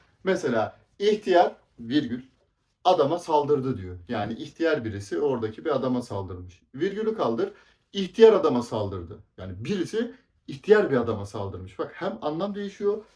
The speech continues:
hem görev değişiyor. Bunu bize şu şekilde de sorabilirler. Bakın soru tipini yazayım şuraya.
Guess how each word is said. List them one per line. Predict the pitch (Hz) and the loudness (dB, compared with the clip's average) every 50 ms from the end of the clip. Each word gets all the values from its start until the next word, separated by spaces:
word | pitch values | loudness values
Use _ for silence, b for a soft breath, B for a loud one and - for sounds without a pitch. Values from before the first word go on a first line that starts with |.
| _ _ | _ _
hem | - 196 214 220 196 - | -2 0 2 2 0 0
görev | 165 151 135 127 117 107 | 0 0 0 0 0 -2
değişiyor. | 110 104 104 98 - 107 98 95 - b b b b b b b - | -4 -6 -6 -8 -8 -8 -10 -10 -10 b b b b b b b -16
Bunu | 110 107 117 175 262 269 277 262 262 254 - 175 | -12 -4 0 4 4 6 6 4 2 0 -2 -4
bize | 233 226 214 226 233 226 | -4 -2 -2 -2 -2 -2
şu | - - 240 | -4 -10 -10
şekilde | - - 214 202 - 185 190 190 185 190 185 | -8 -8 -8 -8 -10 -10 -2 2 4 4 4
de | 202 196 | 4 0
sorabilirler. | - - 175 165 165 160 156 156 160 156 135 127 135 135 127 | -2 -4 -2 0 0 0 0 0 -2 0 0 0 0 -2 -2
Bakın | 135 131 - 127 117 | -4 -6 -6 -8 -10
soru | 113 - 139 135 139 135 | -10 -8 -8 -8 -8 -8
tipini | - - - 143 135 123 | -12 -14 -10 -6 -4 -2
yazayım | 120 113 110 117 127 135 135 | -2 -2 -4 -4 -4 -4 -6
şuraya. | - 127 110 104 98 101 110 - | -6 -4 -4 -2 -2 -2 -4 -6